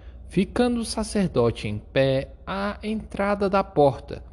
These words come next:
com os seiscentos homens que estavam armados com as armas de guerra. Entrando eles, pois, na casa de Mica e tomando a imagem de escultura, a estola sacerdotal,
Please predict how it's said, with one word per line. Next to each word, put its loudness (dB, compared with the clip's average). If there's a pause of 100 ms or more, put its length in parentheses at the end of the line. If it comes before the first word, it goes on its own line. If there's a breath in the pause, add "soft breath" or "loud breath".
(360)
com -2
os -6
seiscentos 0
homens 0
que -4
estavam 0
armados 2
com -2
as 2
armas 0 (400 soft breath)
de -4
guerra. 2 (920 soft breath)
Entrando 6
eles, 4 (180)
pois, 0 (200)
na -6
casa -2
de -4
Mica 2
e -2
tomando 2
a 4
imagem -2
de -4
escultura, 4 (420 loud breath)
a 0
estola 2
sacerdotal, 0